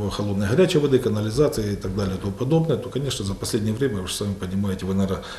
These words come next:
в доме больше двадцати пяти лет уже живете, если это, то есть понятно, что, сказать, оно пришло уже у нас,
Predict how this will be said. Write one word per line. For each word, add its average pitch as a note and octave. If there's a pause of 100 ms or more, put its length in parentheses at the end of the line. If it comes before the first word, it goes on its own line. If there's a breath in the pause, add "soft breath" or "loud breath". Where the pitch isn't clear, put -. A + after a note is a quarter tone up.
(140 loud breath)
в G2
доме A2+
больше G#2+
двадцати G2
пяти G2+
лет F#2
уже F#2+
живете, D3 (240)
если -
это, A#2 (460 loud breath)
то G2+
есть G2
понятно, G#2+
что, -
сказать, G2
оно A2
пришло G#2
уже F2
у E2+
нас, G2